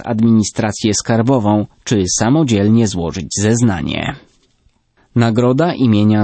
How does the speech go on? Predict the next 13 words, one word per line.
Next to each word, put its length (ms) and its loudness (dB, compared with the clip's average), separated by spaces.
sługi 360 0
Bożego 520 0
Jerzego 500 2
Ciesielskiego 1000 0
trafiła 420 0
w 80 -12
tym 220 0
roku 320 0
do 200 2
lekarza, 680 -2
profesora 600 -2
Bogdana 560 0
Chazana. 640 0